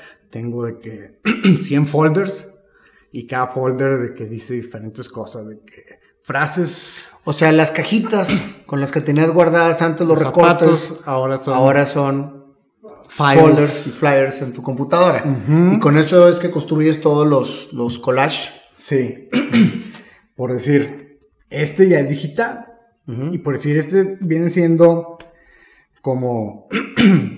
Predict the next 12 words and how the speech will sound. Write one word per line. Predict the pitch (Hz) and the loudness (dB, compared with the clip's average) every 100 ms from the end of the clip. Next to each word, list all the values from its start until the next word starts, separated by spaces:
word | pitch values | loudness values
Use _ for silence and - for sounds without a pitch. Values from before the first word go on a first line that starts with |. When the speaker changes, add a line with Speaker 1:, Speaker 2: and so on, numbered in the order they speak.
| - | -16
Speaker 1:
<clears throat> | - _ _ _ _ _ _ _ | -20 _ _ _ _ _ _ _
es, | 143 143 185 - _ _ | -10 -8 -12 -14 _ _
aquí | 151 147 170 | -10 -4 0
vienen | 185 190 185 | 2 2 2
tres | 190 170 160 | 2 0 0
artistas | 175 151 165 147 170 147 | -2 -4 -6 -6 -8 -8
que | - | -6
me | 120 | -4
encantan. | 113 123 131 139 165 165 160 - _ _ _ _ _ | -6 -6 -4 -4 -4 -8 -12 -20 _ _ _ _ _
Alex | 123 135 139 | -8 -8 -8
Gray, | 127 135 160 196 - - _ _ _ _ _ _ _ _ _ _ _ _ _ - | -4 0 0 -2 -10 -20 _ _ _ _ _ _ _ _ _ _ _ _ _ -18
Dalí | 117 120 120 139 185 196 - - _ | -10 -6 0 0 0 -4 -14 -20 _